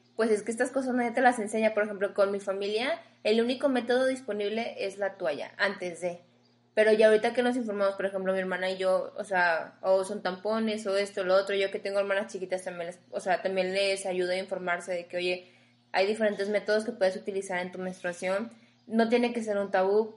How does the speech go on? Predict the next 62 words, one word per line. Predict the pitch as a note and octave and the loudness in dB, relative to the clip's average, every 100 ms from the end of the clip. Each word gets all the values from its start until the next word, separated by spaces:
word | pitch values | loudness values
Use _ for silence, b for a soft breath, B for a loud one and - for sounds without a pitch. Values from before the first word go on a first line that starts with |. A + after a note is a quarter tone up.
| - | -4
porque | A3+ A#3 | -2 0
también | A#3 A#3 | 0 0
siento | A#3 B3 | -2 -2
que | C4+ | 0
hay | B3+ | 0
muchas | C4 C#4 C4+ | 0 -2 -2
personas | A#3 A#3 G#3+ G#3+ | -4 0 0 0
que | A#3 | 2
no | A3 G3+ | 0 0
tienen | G#3+ A3+ | 0 -2
como | A#3 A#3+ A3+ | -2 -2 -2
que | A3 G3+ G3 | -2 -2 -2
ese | G3 G#3+ A3 | -2 0 4
acceso | A3 A3 G3+ G3+ | 4 2 -6 -8
con | G3+ A#3 | -6 -6
sus | A3+ | -4
familiares, | G#3 F#3+ F#3 F3+ F#3 | -4 -2 0 0 -2
con | G#3 G3+ | -6 -6
su | |
mamá, | F#3 F3 F3 E3+ | -6 -4 -4 -4
con | F#3 | -4
la | F3+ | -4
abuelita, | F3 E3+ E3 F3 | -4 -8 -6 -4
de | F3+ F3+ | -4 -4
que | F3 E3 - | -4 -4 -2
como | G#3 G#3 | -2 2
tampoco | G#3 A3 G3+ A#3 | 2 0 -4 -4
saben | A#3 A#3 | -2 -2
mucho | A#3 A3+ | -4 -6
sobre | A#3 A#3 A3+ | -6 -4 -4
el | A3 | -4
tema, | A#3 A3+ A3 B B B - | 0 2 2 B B B -4
pues | A3 | 0
mejor | A3 G3+ F3+ | 0 -2 -4
no | |
dicen | F3+ F3 F#3 | -6 -6 -8
nada. | G3+ G3+ F#3 b b b b - | -4 -4 -6 b b b b -8
Yo | A#3 | 0
digo | C4+ D#4+ | 2 2
que | E4 D#4 | 2 0
de | |
primera | A#3 A#3 A3+ A#3+ | 0 2 4 4
mano, | B3 C4 | 4 2
o | |
sea, | C4+ | -2
está | - | -2
bien | A#3 A#3 | -2 0
que | B3+ | -2
te | C#4+ | 0
informes | B3 A3 A3 A#3+ | -2 0 -2 -2
en | A3+ G#3 | -2 -2
internet | G#3 - F#3 F#3+ F#3+ | -4 -4 -2 -2 -2
y | F#3+ | -2
todo | G3 | -2
eso, | G#3+ G#3+ | -4 -2
pero | G#3+ | 0
que | A3 | 2
sean | A3 G#3+ | 4 4
fuentes | B3 B3 - | 2 -4 -4
confiables, | B3+ A3 G3 G3+ F3 F3 | -4 0 0 2 -2 -4
o | |
sea, | F#3+ F#3 E3+ | -2 0 0